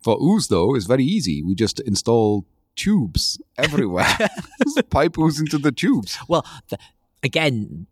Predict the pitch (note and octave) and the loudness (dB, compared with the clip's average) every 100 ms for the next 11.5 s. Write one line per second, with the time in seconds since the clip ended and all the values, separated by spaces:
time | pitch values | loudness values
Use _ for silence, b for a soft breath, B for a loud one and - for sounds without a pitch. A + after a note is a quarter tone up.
0 | - - G2 - F3+ - F3 A#3+ F#2 F2 | -18 -8 -4 0 -2 0 0 2 0 -4
1 | - - B2 F3+ A#2 F#2 _ - C#3 C3 | -10 -4 2 2 2 -2 _ 0 2 4
2 | B2 G#2+ - G3+ F3+ G#2+ F2 A#2+ C#3 C3 | 2 0 0 0 2 0 2 2 4 4
3 | E3+ - A#2+ - - - - G#4+ G4+ _ | 4 2 2 2 0 -8 -8 -6 -6 _
4 | - C3+ E3+ - B2 A#2+ B2+ A3 A3 - | -2 0 0 -2 -2 2 2 2 0 0
5 | - - G#3+ A3+ - A#3+ A3+ G#3 A#3+ - | -2 0 2 2 2 2 2 0 0 0
6 | F4+ - - _ _ _ B B B - | 0 2 0 _ _ _ B B B -4
7 | - E3+ D#3 F3+ C4 - D#3 - D#3 C#3 | 2 4 4 4 4 4 2 4 4 4
8 | B2+ D#3+ A2 - D4+ - - C4+ - _ | 2 0 0 -2 -4 -6 -6 -6 -8 _
9 | - - D3+ - - - B2 A#2+ A2+ G#2+ | -6 0 2 2 -4 2 2 4 2 2
10 | A2 A2 G#2+ G#2 G#2 D3+ A#3 - - F#3+ | 2 2 4 0 2 2 0 -4 -4 -2
11 | F#3+ - C3+ - | -2 -4 -8 -4